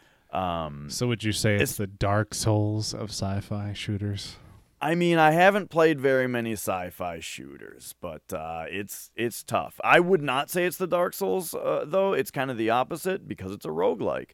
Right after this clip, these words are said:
Speaker 1: It's not like, "Oh, this guy is super hard and I died and now I get to try again."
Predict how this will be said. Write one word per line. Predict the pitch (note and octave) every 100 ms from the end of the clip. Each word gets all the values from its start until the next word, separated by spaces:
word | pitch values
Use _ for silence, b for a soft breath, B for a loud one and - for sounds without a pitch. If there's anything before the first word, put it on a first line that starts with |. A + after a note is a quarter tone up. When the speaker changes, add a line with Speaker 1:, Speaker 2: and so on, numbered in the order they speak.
| b b b
Speaker 1:
It's | - A#2+
not | C#3+ D3 D#3+
like, | D3+ -
"Oh, | D#3 D#3
this | C#3 C3
guy | D3 C#3
is | B2+ A2
super | D3+ C#3+ A#2
hard | A2+ B2 B2
and | A#2
I | A2 G2+
died | A2+ A2+ A2
and | G#2
now | G#2
I | G#2
get | G2+ F2+
to |
try | D2+ - E3 F#3
again." | B2 F#2+ F2 D#2+ E2+